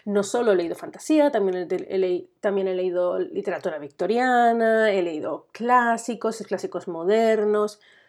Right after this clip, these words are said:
ciencia ficción, misterio, pero, em, pero lo que más he leído ha sido fantasía. Y ya llevaba tiempo queriendo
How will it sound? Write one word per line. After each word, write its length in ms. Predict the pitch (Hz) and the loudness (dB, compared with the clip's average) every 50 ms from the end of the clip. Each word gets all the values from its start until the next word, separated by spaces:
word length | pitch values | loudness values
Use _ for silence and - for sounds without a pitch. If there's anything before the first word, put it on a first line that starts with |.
| _ _ _ | _ _ _
ciencia 460 | - - 220 202 196 196 214 185 - | -6 0 2 2 2 2 0 -2 -2
ficción, 1160 | - 190 - - - - - 214 233 233 226 226 220 220 220 220 220 214 214 214 214 214 214 | -4 -6 -6 -6 -12 -10 -4 0 2 4 4 4 4 4 4 2 2 2 0 0 -2 -2 -2
misterio, 920 | 208 185 190 190 - - - 247 240 240 240 240 233 233 233 240 240 - - _ | -4 -4 -4 -6 -8 -2 0 2 2 2 2 0 0 0 0 -2 -2 -6 -12 _
pero, 520 | - 302 320 311 254 240 247 302 330 - _ _ - - _ _ _ - - _ _ - | -2 0 0 2 0 0 -2 -4 -6 -8 _ _ -20 -20 _ _ _ -20 -20 _ _ 0
em, 760 | 233 220 220 214 214 208 208 196 196 190 190 190 190 - - 220 - _ _ _ _ _ _ _ _ _ - - _ | 2 4 4 4 4 2 2 0 -2 -2 -4 -6 -6 -8 -12 -18 -20 _ _ _ _ _ _ _ _ _ -20 -12 _
pero 140 | - 302 294 | 4 6 6
lo 100 | 302 302 | 6 4
que 80 | 294 269 | 2 0
más 180 | 262 254 - | -2 0 0
he 60 | 277 | 0
leído 320 | 262 254 247 240 226 226 233 | 0 0 0 0 0 0 0
ha 20 | |
sido 220 | 233 - 202 208 214 | 2 4 4 4 4
fantasía. 580 | - 185 147 139 - 165 - - - - - _ _ _ _ _ _ _ _ _ _ _ _ | 2 -2 -8 -8 -12 -14 -16 -16 -18 -20 -20 _ _ _ _ _ _ _ _ _ _ _ _
Y 140 | - 269 262 | -2 0 4
ya 400 | 233 302 311 330 349 349 349 349 - - | 6 6 6 6 6 4 2 0 -4 -4
llevaba 440 | 214 269 269 285 294 302 320 311 | 0 4 6 6 8 6 6 4
tiempo 360 | 311 277 294 294 285 269 311 294 | 4 4 6 6 6 4 2 2
queriendo 720 | 294 277 214 226 233 233 233 233 240 262 285 320 339 - | 2 0 2 2 2 2 2 0 -2 -2 -4 -4 -6 -8